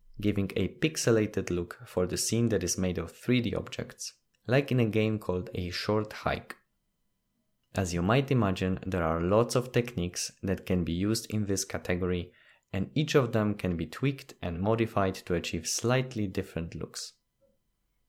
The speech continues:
Now, let's look at the attempts to create realistic three D visuals. Here I'll make three distinctions.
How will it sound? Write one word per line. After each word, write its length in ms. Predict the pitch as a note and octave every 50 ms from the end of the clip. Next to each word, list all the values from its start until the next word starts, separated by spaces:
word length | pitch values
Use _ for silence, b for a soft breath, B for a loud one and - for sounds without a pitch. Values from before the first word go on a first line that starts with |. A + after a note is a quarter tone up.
| _ _ _ _ -
Now, 320 | F#2+ F#2 E2 D#2 - - b b b b b b b b b b
let's 380 | - G#2 A#2 C#3 D#3+ D#3 - C3
look 260 | B2 C3 C3+ C3+ - - A2
at 140 | G2+ F2+
the 120 | E2+ F2+ D#2
attempts 540 | D#2+ - - A#2+ A#2+ C3+ C3+ C3+ C3+ - -
to 120 | - -
create 380 | - - G2+ F#2+ F#2 F2+ - -
realistic 840 | E2+ F2 G2+ B2 C#3+ C#3+ C3+ A#2 A2 A#2+ - - G#2 F#2 - -
three 380 | - - - - B2+ C3 C3+ C#3
D 280 | B2+ G#2+ G#2 G#2 G2+
visuals. 640 | G2 F#2+ F#2 F2 - - - - - - - - - - _ _ _ _ _ _ _ _ _ _ _ _
Here 420 | - - - B2+ C#3 D#3+ E3+ - -
I'll 180 | - G#2 G2+ F#2+
make 300 | F#2 G2 F#2+ F#2+ F#2 -
three 420 | - - - - - C3 C#3+ D#3
distinctions. 760 | D3 C#3 A#2+ G#2+ - - F2+ - - - - - - - -